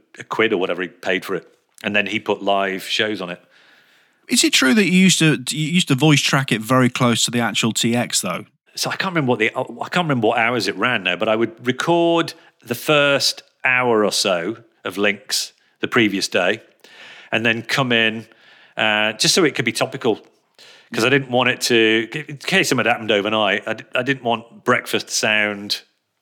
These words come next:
Speaker 1: out of date and it, or, or too generic. So I would just come in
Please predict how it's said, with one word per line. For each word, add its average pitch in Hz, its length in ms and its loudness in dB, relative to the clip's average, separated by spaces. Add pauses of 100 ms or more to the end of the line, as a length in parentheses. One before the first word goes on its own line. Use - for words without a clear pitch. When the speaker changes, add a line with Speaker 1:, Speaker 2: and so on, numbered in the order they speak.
Speaker 1:
out 104 220 2
of 95 120 -6
date 98 540 -2
and 113 160 0
it, - 100 -4
or, 123 320 4
or 120 320 6
too 117 280 0
generic. 110 520 0
So 104 200 2
I 107 40 2
would 104 120 0
just - 160 -4
come 107 140 0
in 104 260 2